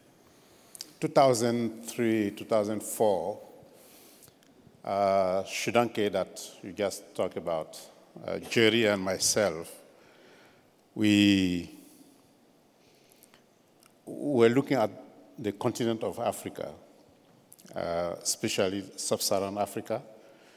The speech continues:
and we, we saw that there were some people group that are called the Gateway People Group. If they are reached,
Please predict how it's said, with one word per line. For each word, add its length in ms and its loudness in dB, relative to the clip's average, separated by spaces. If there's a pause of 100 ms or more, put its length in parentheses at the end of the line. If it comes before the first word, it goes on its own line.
(760)
and 200 0
we, 560 6 (1600)
we 340 -6
saw 220 6
that 160 6
there 100 4
were 120 6
some 220 0
people 480 0
group 320 -6 (520)
that 200 -6
are 140 4
called 260 -2
the 100 -6 (140)
Gateway 400 -2
People 380 -8
Group. 340 -12
If 340 -6
they 120 -2
are 240 0
reached, 500 -6